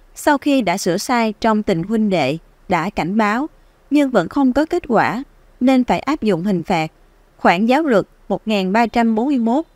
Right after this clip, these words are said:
cũng nói rằng, đấng bản quyền giáo phận là đấng có thẩm quyền để áp dụng hình phạt, nhằm tái tạo công bình, hàn gắn hậu quả những tai hại và hoán cải phạm nhân.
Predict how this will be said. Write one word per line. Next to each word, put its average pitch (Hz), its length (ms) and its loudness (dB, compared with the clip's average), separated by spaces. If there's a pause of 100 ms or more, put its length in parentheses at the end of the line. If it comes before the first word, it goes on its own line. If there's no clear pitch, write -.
(140)
cũng 185 240 0
nói 240 200 0
rằng, 180 280 0 (560)
đấng 262 260 2
bản 208 200 2
quyền 190 180 2
giáo 247 160 2
phận 175 340 0 (340)
là 226 180 4
đấng 220 260 2
có 330 120 0
thẩm 196 280 -4
quyền 190 280 0 (300)
để 185 140 2
áp - 240 -2
dụng 180 220 0
hình 190 200 -2
phạt, 170 300 -2 (400)
nhằm 196 320 2
tái 254 200 0
tạo 180 200 2
công 254 260 -2
bình, 185 240 0 (280)
hàn 180 280 -2
gắn 202 260 0
hậu 202 120 0
quả 170 320 2
những 214 240 0
tai 233 180 0
hại 170 360 -2 (320)
và 208 180 2
hoán 220 320 0
cải 175 180 0
phạm 180 260 -2
nhân. 214 260 0